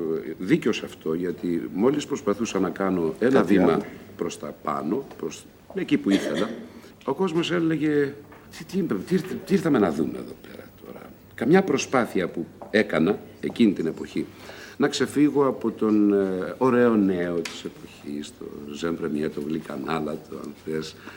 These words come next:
Speaker 1: ε, τον πάντα καλά κουστούμαρισμένο. Κι έτσι, ε, νομίζω ότι μια αποστασιοποίηση που έκανα, όχι με τη θέλησή μου, που όμως πήγα σε μια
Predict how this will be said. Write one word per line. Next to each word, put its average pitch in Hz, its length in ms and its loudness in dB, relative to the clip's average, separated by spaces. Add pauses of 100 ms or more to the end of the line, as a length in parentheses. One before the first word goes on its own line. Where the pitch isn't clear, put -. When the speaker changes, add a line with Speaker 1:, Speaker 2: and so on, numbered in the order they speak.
(240)
Speaker 1:
ε, 87 240 -4
τον 92 200 2
πάντα 131 260 8
καλά 101 340 0
κουστούμαρισμένο. 76 1080 0 (280)
Κι 170 120 0
έτσι, 156 560 2
ε, 98 120 0 (440)
νομίζω 139 380 6
ότι 113 300 0
μια 131 200 4
αποστασιοποίηση 104 880 -2
που - 140 -4
έκανα, 76 420 -2 (540)
όχι 113 180 0
με 120 100 4
τη 101 80 0
θέλησή 85 460 0
μου, 69 140 0 (580)
που 90 220 -4
όμως 95 260 0
πήγα 95 260 -2
σε 87 200 -4
μια 85 480 0